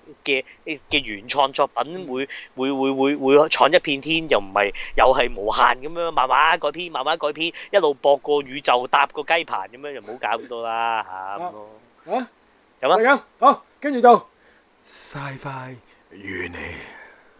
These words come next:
Speaker 1: 哦，雙打版。
Speaker 2: 哇，哇，上次我哋有三格嘅，咁啊，第一格嘅梗係閃電俠啦。
Speaker 1: 係。
Speaker 2: 我哋總共睇下先，有六十四個回應。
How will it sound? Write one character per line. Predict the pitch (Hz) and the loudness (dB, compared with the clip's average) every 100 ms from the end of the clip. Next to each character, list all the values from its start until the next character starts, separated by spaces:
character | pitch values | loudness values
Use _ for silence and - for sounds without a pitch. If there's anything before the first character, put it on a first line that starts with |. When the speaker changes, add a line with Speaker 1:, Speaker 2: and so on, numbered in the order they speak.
| _ | _
Speaker 1:
哦， | 123 131 147 127 117 98 | -10 -10 -12 -16 -18 -8
雙 | - 135 | -4 -4
打 | 117 107 | -2 0
版。 | 101 98 104 107 104 101 | 0 0 -4 -6 -10 -4
Speaker 2:
哇， | 359 339 330 302 294 277 | 0 0 0 -4 -4 -4
哇， | 269 262 240 | -2 0 0
上 | 254 254 | 2 2
次 | 269 | 4
我 | 269 | 6
哋 | 247 | 8
有 | 233 240 | 8 6
三 | 285 277 277 | 4 2 0
格 | 254 226 220 _ - | 0 2 0 _ -2
嘅， | 220 208 202 190 170 175 | 4 6 6 4 0 -2
咁 | 240 | -2
啊， | |
第 | 214 | 0
一 | 196 226 | 0 2
格 | 208 | 2
嘅 | 196 180 | 0 0
梗 | 214 | 0
係 | 180 | 0
閃 | 196 | -4
電 | 185 165 | -6 -8
俠 | 151 170 | -8 -6
啦。 | 180 185 185 185 180 180 180 180 _ _ _ _ _ - | -6 -6 -8 -8 -10 -10 -14 -18 _ _ _ _ _ -12
Speaker 1:
係。 | - 87 | -10 -2
Speaker 2:
我 | 190 226 | 4 6
哋 | 214 | 6
總 | 226 262 | 4 2
共 | 226 | 2
睇 | 208 | 4
下 | 233 | 4
先， | - 254 254 254 226 | 2 2 6 6 4
有 | 208 | 4
六 | 208 - | 4 2
十 | 190 | -8
四 | - 196 | -4 -2
個 | 196 180 | -2 -2
回 | 151 | -6
應。 | 151 165 156 135 | -6 -6 -8 -14